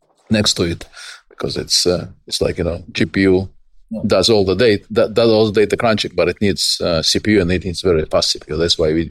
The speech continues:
Speaker 1: that's why we, uh, designed, uh, Grace C P U. It's not just any, any C P U. So this is, this is something that, you know, I don't know when it's, when it's going to happen. It's, uh, there are some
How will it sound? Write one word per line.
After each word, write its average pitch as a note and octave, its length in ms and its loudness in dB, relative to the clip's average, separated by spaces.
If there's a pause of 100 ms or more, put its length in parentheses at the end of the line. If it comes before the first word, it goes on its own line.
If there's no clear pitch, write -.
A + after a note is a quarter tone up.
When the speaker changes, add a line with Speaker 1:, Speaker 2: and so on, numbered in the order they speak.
(260)
Speaker 1:
that's - 240 2
why E2+ 160 2
we, D#2 320 -2 (400)
uh, C#2+ 520 -4
designed, E2 500 0 (100)
uh, D#2+ 220 -2 (100)
Grace F2+ 260 4
C - 60 -4
P - 140 -8
U. - 100 -8 (460)
It's - 180 -4
not F2 140 -2 (200)
just - 180 0 (800)
any, D2 400 -4 (800)
any F2 100 -4
C E2 200 -4
P - 20 -6 (140)
U. - 20 -8 (600)
So F#2 540 2
this G2+ 240 2
is, F#2+ 180 2
this A2+ 240 2
is - 60 2
something G2+ 400 0
that, F2+ 180 2
you F#2+ 80 -6
know, F#2 160 2
I - 20 2
don't F#2+ 260 2
know F#2 120 2 (160)
when F#2+ 280 -2
it's, F2+ 160 -2 (240)
when F2 120 2
it's F2 180 -4
going F2+ 140 0
to - 120 -10
happen. F#2+ 280 0
It's, - 320 -2
uh, E2+ 80 -6
there D2 120 0
are - 180 0
some D2 220 -4